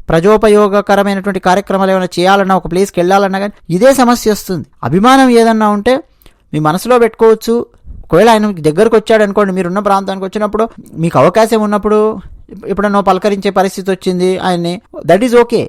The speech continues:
కానీ పొలం అని చెప్పి ఎగబడుతూ ఎగేసుకొని అంత అవసరం లేదు, అంత అవసరం లేదనేది ఒకసారి ఆలోచించండి. ఎందుకంటే మీరు చేసేటటువంటి పొరపాట్ల వల్ల ఈ అభిమానము వెర్రితలలు వేస్తూ తొక్కిసలాట వల్ల ఇట్లా పిల్లలు బలైపోయే అవకాశాలు ఉన్నాయి,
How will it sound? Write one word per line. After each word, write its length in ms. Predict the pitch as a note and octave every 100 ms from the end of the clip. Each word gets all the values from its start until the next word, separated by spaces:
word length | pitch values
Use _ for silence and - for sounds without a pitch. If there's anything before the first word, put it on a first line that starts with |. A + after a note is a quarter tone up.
| -
కానీ 140 | A#3+ A#3+
పొలం 500 | F3 G3 A3+ C4 C4+
అని 140 | B3+
చెప్పి 200 | B3 A#3
ఎగబడుతూ 600 | G3+ F#3+ A#3 A#3+ A3+ G#3
ఎగేసుకొని 840 | D#3 D#3+ G#3+ A#3 - A#3 A3+ A3 F#3+
అంత 280 | G3 B3
అవసరం 440 | A3+ A3+ A3+ B3+ A#3
లేదు, 320 | G3 G#3 E3+ _ -
అంత 160 | G3
అవసరం 380 | G3+ G3+ B3+ A#3+
లేదనేది 560 | A3 G#3+ G#3+ G#3+ B3 F4 _
ఒకసారి 280 | D3+ F#3 G#3+
ఆలోచించండి. 680 | G3 A3 A3 E3 - - - -
ఎందుకంటే 440 | F#3+ G#3+ A3 B3 D4+ _ _ -
మీరు 400 | D#3+ A#3 A#3+ A#3+
చేసేటటువంటి 500 | A#3+ C4+ B3 A3+ G#3
పొరపాట్ల 460 | G3 G#3 A#3 A3
వల్ల 360 | F#3 D3+ D3+ A3+ G4+ _
ఈ 160 | F#3 G#3+
అభిమానము 840 | G#3 F3+ E3 G#3 A#3 A3+ G#3+ G#3
వెర్రితలలు 500 | F#3+ F3+ G#3+ A3+ G#3+
వేస్తూ 280 | G3 F#3+ F3
తొక్కిసలాట 580 | E3 F#3+ - A#3 A#3 G3
వల్ల 260 | E3+ F3+ - _ E3
ఇట్లా 160 | F3+ -
పిల్లలు 260 | G3+ A#3
బలైపోయే 520 | A3+ A3 A3 G#3+ G#3+ G#3
అవకాశాలు 560 | G3 G3+ G#3 G3+ G3
ఉన్నాయి, 260 | F#3 F3+